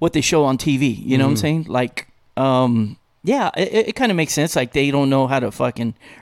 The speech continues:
Speaker 1: react to real world problems. You know what I'm
Speaker 2: Right.
Speaker 1: saying?
Speaker 2: Yeah, so they're saying that
Speaker 1: Or
Speaker 2: those
Speaker 1: fend for
Speaker 2: dudes
Speaker 1: themselves.
Speaker 2: So they say that China's really on its,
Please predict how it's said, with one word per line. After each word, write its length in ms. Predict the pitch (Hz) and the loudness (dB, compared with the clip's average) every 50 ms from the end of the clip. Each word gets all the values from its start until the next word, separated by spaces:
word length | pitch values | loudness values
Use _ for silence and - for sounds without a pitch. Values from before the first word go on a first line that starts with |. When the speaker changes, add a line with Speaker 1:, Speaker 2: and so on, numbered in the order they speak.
| - | -6
Speaker 1:
react 420 | - 123 127 123 127 131 123 - - | 0 0 2 4 4 2 0 0 -4
to 60 | - | -4
real 240 | 113 117 123 123 117 110 | 0 2 2 2 2 2
world 340 | 110 113 107 104 110 - | 0 0 0 0 -2 -6
problems. 460 | - - 113 107 101 95 71 67 - - 104 | -8 -6 -4 -4 -4 -4 -6 -6 -4 -2 0
You 20 | |
know 40 | 104 | 0
what 80 | 101 101 | 0 0
I'm 60 | 110 | -2
Speaker 2:
Right. 80 | 113 - | -2 -2
Speaker 1:
saying? 200 | - 120 120 131 - - - - - | -4 -4 -4 -6 -8 -14 -20 -10 -4
Speaker 2:
Yeah, 160 | - 120 117 110 | 0 0 2 2
so 160 | - - 127 | 2 2 2
they're 140 | 120 135 143 | 2 2 2
saying 200 | - - 147 131 | 2 0 0 2
that 120 | 131 117 | 2 2
Speaker 1:
Or 80 | 120 120 | 2 4
Speaker 2:
those 140 | 113 131 131 | 4 4 6
Speaker 1:
fend 240 | 160 156 127 135 - | 6 6 6 6 4
for 60 | 165 | 4
Speaker 2:
dudes 40 | 135 | 2
Speaker 1:
themselves. 540 | 139 131 - - 147 117 98 98 104 - - - _ _ - | 2 2 2 0 0 0 -2 -2 -6 -10 -12 -14 _ _ -6
Speaker 2:
So 140 | - 131 127 | -2 0 2
they 100 | 139 123 | 2 2
say 120 | 147 156 | 2 0
that 140 | 127 110 95 | 0 -2 -2
China's 440 | - 117 120 131 143 135 123 104 98 | -2 -2 0 2 2 2 2 2 2
really 280 | 101 117 135 135 123 | 2 4 4 6 4
on 180 | 110 110 110 107 | 4 4 2 2
its, 500 | 104 95 - - - - - - - | -2 -4 -6 -8 -10 -10 -10 -14 -18